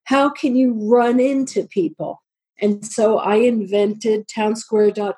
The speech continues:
com, whereby you could have a profile, just like in Facebook, and you could run into people you know by virtue of the sort of six degrees of separation. I even had a feature where you could click on something that said you'd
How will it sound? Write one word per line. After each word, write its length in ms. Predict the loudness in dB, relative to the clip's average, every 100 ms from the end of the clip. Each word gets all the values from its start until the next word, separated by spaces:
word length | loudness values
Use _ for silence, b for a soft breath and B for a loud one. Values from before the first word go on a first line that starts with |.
| -8
com, 240 | -6 -4
whereby 640 | 0 0 0 -2 0 -2 -4 _ _ b b b -2
you 200 | 0 2
could 180 | 2
have 200 | 2 0
a 40 | -4
profile, 680 | 0 0 0 -2 0 -2
just 260 | -2 -6 -4
like 180 | -6 -4
in 200 | -6 -6 _
Facebook, 460 | -2 -2 -2 -6 -6 _ _ _ _ -2
and 200 | 0 2
you 120 | 0
could 180 | 0 0
run 280 | 2 2
into 280 | 2 0 -6
people 400 | -8 -10 -2 -2
you 160 | 0 -2
know 540 | 0 0 2 0 -2 _ _ _ _ -4
by 160 | 0 2
virtue 640 | 2 0 -2 -6 -2 0
of 380 | 0 0 -2 -2
the 200 | 0 0
sort 220 | 0 -2
of 60 | -2
six 240 | -8 -12
degrees 360 | -8 -4 -4 -4
of 120 | -10
separation. 840 | -8 -8 -2 0 0 0 -6 -8 _ _
I 100 | -2 2
even 300 | 2 2 0
had 220 | 0 -2
a 60 |
feature 600 | -2 -2 -2 -2 0 0
where 280 | 2 2 2 2
you 160 | 0
could 280 | 0 -4 -6 -14 b b _
click 320 | -2 0 0
on 180 | -2 -2
something 520 | -2 -2 -2 0 0
that 160 | 0 -2
said 360 | -2 0 0 -2
you'd 280 | -2 -2